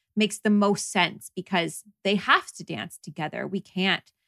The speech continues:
have one and not have the other. And th-, they don't, they don't, I don't know. They're not exclusive of each other. They,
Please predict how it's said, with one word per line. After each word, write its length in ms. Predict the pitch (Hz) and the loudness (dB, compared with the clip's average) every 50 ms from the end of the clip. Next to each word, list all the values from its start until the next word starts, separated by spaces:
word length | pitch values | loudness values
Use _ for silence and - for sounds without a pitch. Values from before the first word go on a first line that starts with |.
| _ _ _ _ _ _ _ _ _ _ | _ _ _ _ _ _ _ _ _ _
have 380 | - - - 196 196 170 160 165 | -6 0 2 4 4 2 0 -2
one 360 | 180 185 175 175 175 170 165 - | 0 2 2 2 0 0 -2 -2
and 120 | 190 180 | -2 0
not 180 | 170 170 170 170 | 0 0 -2 -2
have 180 | - 185 175 160 | -4 -4 -4 -4
the 140 | 180 - | -4 -2
other. 300 | 170 175 175 175 170 165 160 | -2 -2 -2 0 0 0 0
And 340 | - - 175 165 160 160 - - 170 165 | -2 -2 -4 -6 -8 -12 -14 -12 -6 -4
th-, 160 | 196 180 - - - | -4 -4 -4 -2 0
they 100 | 202 202 | 0 2
don't, 340 | 190 208 214 214 202 - - _ _ - - _ _ _ _ _ - | 4 4 2 2 2 0 -4 _ _ -20 -20 _ _ _ _ _ 0
they 160 | 208 202 208 | 2 4 4
don't, 320 | 214 226 233 247 240 - - _ - - - - _ _ _ - | 4 2 2 0 -2 -4 -8 _ -20 -20 -20 -20 _ _ _ -2
I 60 | 208 | 0
don't 140 | 220 233 226 | 2 2 4
know. 260 | 220 208 180 165 160 - | 2 2 2 0 -2 0
They're 100 | 214 214 | 2 4
not 300 | 214 214 220 233 254 254 - | 4 4 4 2 2 0 -2
exclusive 460 | 220 - - - - 214 208 - 208 | -4 -10 -8 -4 -4 -2 -2 -2 -2
of 140 | 202 196 180 | -2 0 -2
each 160 | 190 185 - - | -2 -4 -4 -4
other. 240 | 208 220 202 180 165 | -4 -2 0 0 0
They, 220 | 147 175 180 165 | 0 -2 -4 -4